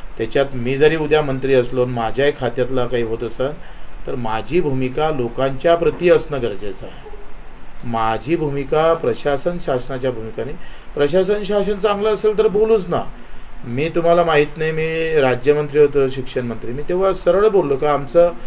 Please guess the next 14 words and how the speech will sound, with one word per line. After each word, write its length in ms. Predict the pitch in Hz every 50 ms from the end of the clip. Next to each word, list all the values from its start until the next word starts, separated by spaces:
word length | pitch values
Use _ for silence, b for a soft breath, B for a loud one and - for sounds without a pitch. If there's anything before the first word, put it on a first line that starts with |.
| B B B B B
प्रशासन 500 | 120 120 123 - 160 165 165 - 180 170
अतिशय 380 | 165 151 151 165 160 - 170 160
ढप 320 | 127 120 117 131 127 139
आहे, 140 | 131 131 139
आमचं 340 | 147 143 123 120 - - 147
सरकार, 420 | 123 131 113 110 - 139 143 - - B B B B B B -
मी 120 | - 139 135
राज्यमंत्री 600 | 127 127 131 127 127 165 175 180 180 175 190 190
म्हणून 220 | 180 175 190 196
पहिला 360 | 190 - 180 170 180 196 202 202
मंत्री 260 | 196 185 185 185 180
असून 240 | 170 - 165 165 156
उत्तर 280 | 143 131 - - 127
देणार. 280 | 120 113 107 107 -